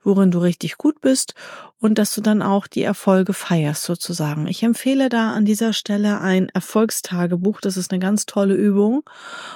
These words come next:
Und zwar, ähm, legst du dir extra für diese Sache so ein kleines Buch an oder ein Heft, sowas wie ein Tagebuch.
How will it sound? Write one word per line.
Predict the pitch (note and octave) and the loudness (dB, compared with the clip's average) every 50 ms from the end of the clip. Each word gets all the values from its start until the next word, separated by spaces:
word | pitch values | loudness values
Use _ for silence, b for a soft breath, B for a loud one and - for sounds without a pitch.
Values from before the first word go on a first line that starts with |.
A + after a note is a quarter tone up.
| B B | B B
Und | - G3+ F#3+ - | 2 2 2 2
zwar, | - - G3 G3 G3 F#3+ F#3+ G3 - | 2 2 4 4 4 4 4 2 2
ähm, | G3+ G3 F#3 F#3 F#3 | 2 4 4 6 4
legst | F#3+ G#3 - - - | 4 2 0 0 -4
du | G3+ | 0
dir | F#3 G3 F3+ - | 0 0 0 0
extra | G#3 G#3 - - - G#3 G3 | -2 -4 -4 -6 -4 -4 -4
für | - - - F#3+ | -4 -2 -6 -4
diese | - - G3 G3+ G3+ F#3+ | -4 -4 -4 -2 -2 0
Sache | F#3 F#3 F3+ - - | 0 0 -2 -2 -4
so | F3+ - F3 | -2 0 0
ein | E3+ | 0
kleines | E3+ - - E3+ E3 E3 E3 - - | 0 -2 -2 -2 0 0 0 -2 -4
Buch | _ - C4+ D4+ - | _ -4 -4 -2 -2
an | - - B3 B3 A#3+ - | -2 0 0 0 0 0
oder | - F3+ F3+ | -2 -2 -2
ein | F3+ | 0
Heft, | F3 F3 A#3 B3+ - - - | 0 0 0 -2 -2 -6 -10
sowas | - G#3 G3 F#3 - | -2 -2 -2 -2 2
wie | - F#3 | 2 2
ein | E3+ | 2
Tagebuch. | - - F#3 G3 G#3+ G#3+ A3+ G#3+ - B3 B3+ A#3+ - - | 2 2 0 2 2 0 0 0 2 2 2 0 -2 -8